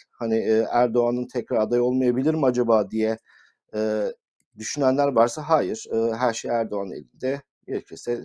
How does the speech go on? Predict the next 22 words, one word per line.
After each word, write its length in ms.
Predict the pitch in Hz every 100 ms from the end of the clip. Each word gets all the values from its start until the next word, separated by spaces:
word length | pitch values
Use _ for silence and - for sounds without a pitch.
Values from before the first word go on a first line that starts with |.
| 101
meclisi 400 | 113 110 107 -
seçime 340 | 117 - 117
götürecek, 460 | 104 95 98 120 123
tekrar 280 | 123 110 110
aday 180 | 107 107
olacak. 420 | 101 110 143 - - - - -
Bu 100 | 151
tartışmaların 720 | 156 147 147 - 143 147 147
önünü 220 | 147 147
kesmek 560 | - 156 147 160 156 -
için, 380 | 151 165 139 - -
e, 260 | 113 120 120
bunu 140 | 147
yapar 340 | 147 135 135 104
mı? 260 | 139 156 -
Hep 220 | 139 -
birlikte 260 | 113 117
göreceğiz. 380 | 110 117 139 160 - - - - -
Ama 320 | 196 185 151
bu 120 | 170
tartışmaların 840 | - 160 160 - 165 147 160 160 156
uzayıp 420 | 123 120 139 123